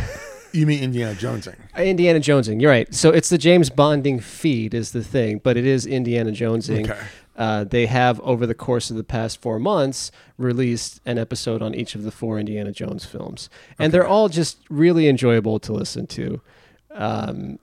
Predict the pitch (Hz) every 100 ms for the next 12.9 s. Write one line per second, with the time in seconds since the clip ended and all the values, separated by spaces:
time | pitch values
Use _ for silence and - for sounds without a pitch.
0 | _ _ _ - 117 113 107 110 107 -
1 | _ _ - 131 - 131 120 120 110 -
2 | 104 - 101 107 107 - - 120 120 117
3 | 82 - 143 180 - 139 139 123 110 107
4 | 120 107 110 107 117 107 113 104 - 110
5 | 110 113 127 123 127 131 123 117 113 -
6 | - _ _ - 170 - 180 135 135 131
7 | 131 - _ _ 123 120 113 113 120 123
8 | 127 127 127 _ _ _ _ - 117 110
9 | 110 110 127 117 117 113 110 117 107 110
10 | 107 - - _ 117 110 104 104 _ -
11 | 117 127 120 117 - - 123 123 131 123
12 | - 123 127 127 117 - 120 110